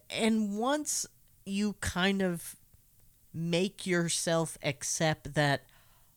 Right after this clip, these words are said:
all of these things, this missing belly button, this ability to levitate, this splitting your face open, s-, changing your eyes, you know, all of this stuff, as long as you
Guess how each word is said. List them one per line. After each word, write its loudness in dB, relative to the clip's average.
all 10
of 2
these -2
things, -4
this -4
missing -2
belly -2
button, -8
this -6
ability 0
to -4
levitate, -4
this -2
splitting 0
your 2
face 0
open, -4
s-, -8
changing 2
your 2
eyes, 2
you 0
know, 2
all 10
of 4
this 0
stuff, 0
as 2
long 2
as 2
you -2